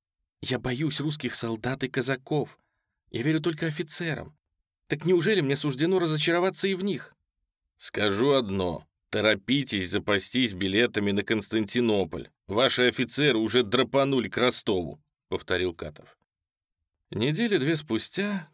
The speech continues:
Катов таинственно и на ухо сообщил Александре Петровне, что он видел членов державного,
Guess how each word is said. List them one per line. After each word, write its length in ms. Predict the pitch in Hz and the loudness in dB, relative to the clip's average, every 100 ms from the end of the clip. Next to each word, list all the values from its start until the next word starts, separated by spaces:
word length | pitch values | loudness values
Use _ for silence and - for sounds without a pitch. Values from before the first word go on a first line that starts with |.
| _ - | _ -4
Катов 440 | 190 196 165 151 | -4 -2 -4 -4
таинственно 960 | 104 95 117 175 - 135 143 143 143 117 | -2 -2 -2 -6 -8 -4 -2 -2 -4 -4
и 120 | 95 | -4
на 240 | 95 165 | -2 -2
ухо 200 | 170 147 | -4 -6
сообщил 560 | 123 95 95 98 147 123 | -6 -2 -4 -2 -2 -2
Александре 520 | 95 92 113 104 87 | -2 -2 -2 -2 -4
Петровне, 600 | 82 80 180 190 - - _ _ _ _ _ | -8 -8 -6 -6 -10 -18 _ _ _ _ _
что 340 | - - 110 | -12 -2 0
он 160 | 185 196 | 2 2
видел 460 | 120 165 156 175 151 | 2 0 4 2 2
членов 640 | - 104 107 123 147 143 | -2 2 4 4 2 -2
державного, 1200 | 123 147 131 104 104 95 95 95 98 95 98 | 0 -2 0 2 4 4 2 0 2 2 0